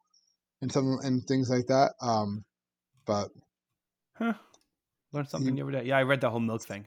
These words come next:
Speaker 2: that he just, like, obsessed with drinking milk.
Speaker 1: Yeah, like, every three hours, a pint of milk.
Speaker 2: Ugh, ugh.
Speaker 1: Enjoy.
Speaker 2: Uh, yeah, I would get sick of that. Well, anyway, thank you so much, guys, as always, for tuning in to our podcast and, uh, and listen to,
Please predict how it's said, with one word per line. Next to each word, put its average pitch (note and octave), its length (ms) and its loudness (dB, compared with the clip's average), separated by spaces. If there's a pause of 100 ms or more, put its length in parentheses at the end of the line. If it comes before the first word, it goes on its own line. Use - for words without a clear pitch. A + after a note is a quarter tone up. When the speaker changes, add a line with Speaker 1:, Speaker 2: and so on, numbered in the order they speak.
Speaker 2:
that A#2 180 -6
he A#2 140 -6
just, A2 220 -8
like, G2+ 160 -10
obsessed G#2 340 -10
with G#2+ 100 -12
drinking G2+ 240 -12
milk. G2 220 -12
Speaker 1:
Yeah, D3+ 100 10
like, C3 120 4
every C#3+ 200 8
three C#3+ 220 10
hours, B2 380 6
a B2+ 60 -2 (140)
pint C#3 160 8
of A#2+ 140 0
milk. A#2 240 -2 (1500)
Speaker 2:
Ugh, B2 260 -4 (400)
ugh. G#2 220 -6 (120)
Speaker 1:
Enjoy. C3+ 400 4
Speaker 2:
Uh, - 80 -12 (300)
yeah, - 180 -4
I A2 40 -6
would A2 100 -8
get - 120 -10
sick - 160 -12
of F#2+ 60 -8
that. F2 160 -8 (1400)
Well, A3+ 140 10
anyway, F3+ 540 10 (540)
thank E3 160 2
you F3 80 2
so E3+ 140 2
much, C#3 240 4
guys, C3 320 2
as C3+ 140 -2
always, A#2 360 0
for A2+ 160 -6
tuning A2 400 -4
in G#2 200 -2
to G2+ 160 -8
our G2+ 100 -6
podcast B2+ 600 -6
and, G#2+ 180 -6
uh, G2+ 200 -4
and G#2 200 -8
listen A2 300 -6
to, A2 420 -8